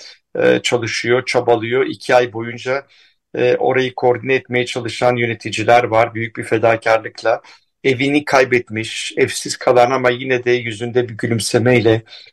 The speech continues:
ya-, yanındakine yardımcı olmaya çalışan insanlar var.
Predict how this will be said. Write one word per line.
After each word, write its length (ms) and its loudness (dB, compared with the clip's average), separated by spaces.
ya-, 340 4
yanındakine 640 -2
yardımcı 520 2
olmaya 260 -4
çalışan 440 -4
insanlar 480 -4
var. 220 -4